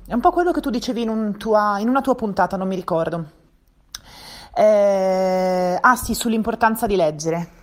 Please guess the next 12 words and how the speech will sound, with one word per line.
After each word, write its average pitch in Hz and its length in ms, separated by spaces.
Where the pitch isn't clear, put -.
Ehm, 190 2000
perché 214 380
uno 196 400
dei 185 180
punti 196 300
appunto 190 320
tuoi 190 380
era 165 180
proprio 180 280
quello 185 360
di 170 360
vivere, 214 640